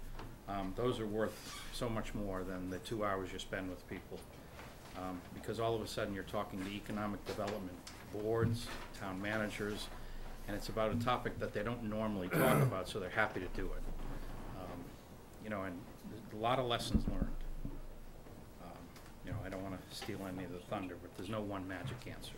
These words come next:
Speaker 1: certainly.
Speaker 2: No.
Speaker 1: Right. A lot of little ones. We've learned that, m-, much like much of our government, we,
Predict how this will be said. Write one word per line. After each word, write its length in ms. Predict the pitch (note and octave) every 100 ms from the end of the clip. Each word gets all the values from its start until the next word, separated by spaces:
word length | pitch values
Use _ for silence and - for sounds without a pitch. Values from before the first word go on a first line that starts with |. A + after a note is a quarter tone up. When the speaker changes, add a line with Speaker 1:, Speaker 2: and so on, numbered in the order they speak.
| -
Speaker 1:
certainly. 260 | - - G2+ - - -
Speaker 2:
No. 60 | -
Speaker 1:
Right. 120 | F#2 - - - G2
A 40 |
lot 160 | F#2+ F#2+
of 80 | F2+
little 160 | F2 -
ones. 720 | - - - - - - - - - - - -
We've 160 | A2+ A2+
learned 240 | C3+ C#3 A#2+
that, 100 | - -
m-, 100 | C3 -
much 280 | A#2+ B2 B2+
like 140 | A2+ - A#2
much 220 | G#2 -
of 80 | G#2
our 140 | G2
government, 420 | F2+ G2+ G2 F2
we, 100 | -